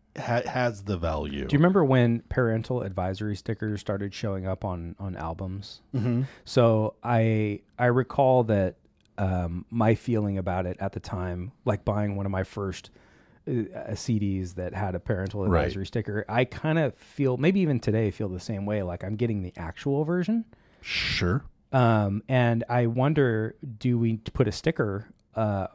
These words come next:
Speaker 2: a, a, a stamp, uh, a
Speaker 1: Right.
Speaker 2: logo on A I generated content that goes out to the public to say this is A I generated, um, and, and pass a law that tells, like, say, you, we need to tell people, like, you're not looking at something real.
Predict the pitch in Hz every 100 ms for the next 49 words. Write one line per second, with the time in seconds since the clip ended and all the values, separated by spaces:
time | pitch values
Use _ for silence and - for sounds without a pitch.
0 | - 110 117 104 110 98 98 - 135 120
1 | 104 - 107 104 101 110 107 120 113 98
2 | 92 - 110 101 104 104 104 104 107 104
3 | 98 98 110 131 - 92 92 95 95 -
4 | 98 107 - _ - 101 82 160 131 92
5 | - - 104 98 104 101 92 90 90 101
6 | 107 85 82 82 78 - - - - -
7 | 101 95 87 87 90 - 107 98 - 101
8 | - 156 - 110 98 131 95 87 - -
9 | 127 120 90 98 - 107 90 - 113 82
10 | 131 156 165 147 - 131 147 110 87 82
11 | 82 - 101 113 131 101 - 85 - 95
12 | 85 78 71 107 - -